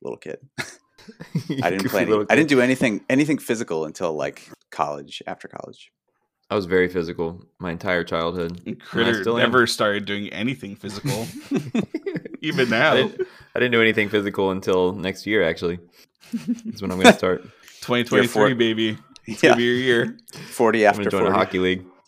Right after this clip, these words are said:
Speaker 2: Yeah, my forty after forty is join a hockey league.
Speaker 3: <laughs> There you go.
Speaker 2: So you still lifting?
Speaker 1: M-, me?
Speaker 2: I don't care about
Speaker 1: Uh,
Speaker 2: days.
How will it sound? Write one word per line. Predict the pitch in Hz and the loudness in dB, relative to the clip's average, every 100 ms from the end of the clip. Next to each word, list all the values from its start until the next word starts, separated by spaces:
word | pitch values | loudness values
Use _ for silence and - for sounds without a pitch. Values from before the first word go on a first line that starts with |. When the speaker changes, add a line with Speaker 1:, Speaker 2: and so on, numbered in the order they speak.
| _ 95 | _ 4
Speaker 2:
Yeah, | 120 117 | 6 6
my | 131 | 4
forty | - 120 | 2 6
after | 110 104 | 4 2
forty | 92 107 101 | 0 2 2
is | 98 | 0
join | 101 101 101 | -2 0 2
a | 98 | 4
hockey | 98 101 | 2 0
league. | 90 90 - | -2 -4 -6
Speaker 3:
<laughs> | 277 247 - - - - - 277 269 226 - - | -10 -10 -14 -16 -18 -12 -10 -10 -12 -20 -20 -14
There | 110 113 | -10 -8
you | 98 | -6
go. | 107 117 _ _ _ _ - | -6 -8 _ _ _ _ 0
Speaker 2:
So | |
you | 120 | 0
still | 117 117 | 4 6
lifting? | 113 127 156 151 _ _ _ _ _ - | 6 4 -2 -8 _ _ _ _ _ -10
Speaker 1:
M-, | 120 _ - | -10 _ 0
me? | 160 | 0
Speaker 2:
I | 220 _ _ _ _ _ - | 0 _ _ _ _ _ -12
don't | 147 | -4
care | 123 | 2
about | 107 127 117 | 8 10 10
Speaker 1:
Uh, | 113 | 10
Speaker 2:
days. | - | 4